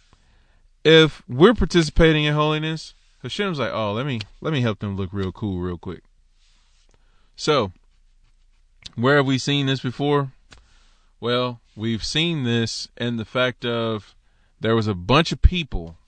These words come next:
that was outside of the village. And they were out in a, in a wilderness, if you will. It was starting to get dark,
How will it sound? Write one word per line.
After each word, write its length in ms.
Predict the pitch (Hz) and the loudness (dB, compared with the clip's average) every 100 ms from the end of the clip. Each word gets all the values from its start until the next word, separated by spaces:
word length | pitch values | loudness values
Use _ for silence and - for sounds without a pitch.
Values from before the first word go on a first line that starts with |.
| _ _ _ _ _ _ - | _ _ _ _ _ _ -12
that 160 | 107 113 | -2 -2
was 420 | 104 95 - - _ _ _ 110 | -2 -6 -10 -16 _ _ _ 2
outside 840 | 135 165 - 165 156 156 156 - _ _ _ - | 4 4 4 6 8 6 2 -4 _ _ _ -6
of 600 | 120 117 113 110 107 - _ - | -2 2 2 0 -2 -8 _ -18
the 180 | 104 101 | -10 -6
village. 720 | 107 156 120 101 101 - - - _ - _ - | 2 2 2 -2 -6 -10 -10 -18 _ -20 _ -6
And 80 | |
they 60 | 110 | -2
were 120 | 107 | 0
out 300 | 90 127 147 | 2 4 4
in 120 | 139 | 2
a, 240 | 127 123 110 - | 0 0 -2 -6
in 100 | 113 | -4
a 100 | 104 | -2
wilderness, 600 | 117 160 139 113 107 113 | 2 4 2 0 -4 -6
if 160 | 101 | -10
you 100 | 107 | -10
will. 440 | 101 104 104 101 101 _ _ - - | -8 -8 -8 -10 -16 _ _ -20 -16
It 80 | - | -6
was 140 | 104 101 | -6 -2
starting 280 | 143 165 165 | 4 6 4
to 80 | |
get 220 | 151 151 127 | -2 -2 2
dark, 400 | 117 113 - | 2 2 -2